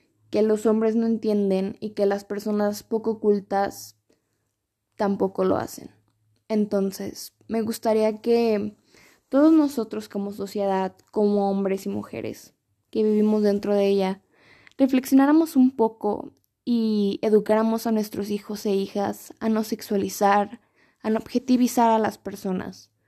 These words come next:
porque todos nosotros tenemos sentimientos y de alguna u otra manera nos hieren. Sus comentarios, sus miradas,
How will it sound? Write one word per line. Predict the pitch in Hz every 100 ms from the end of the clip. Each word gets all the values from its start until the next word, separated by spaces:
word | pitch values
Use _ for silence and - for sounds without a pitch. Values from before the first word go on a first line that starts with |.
| _ _ _ _ _
porque | 233 247 220
todos | - 294 240 285
nosotros | 302 269 226 - 202 - -
tenemos | 208 208 202 202
sentimientos | - 196 190 190 180 175 175 104 - - _ _ _ _ _
y | 240
de | 220
alguna | 214 214 226 220
u |
otra | 208 202 208
manera | 196 185 185 190 262 - _ _ _ _ -
nos | 208 202
hieren. | 190 180 - 202 - _ _ _ _ _ _
Sus | - 208
comentarios, | - 202 190 190 202 202 202 196 196 202
sus | 202 220 208
miradas, | 196 185 190 196 190 190 190 208 - -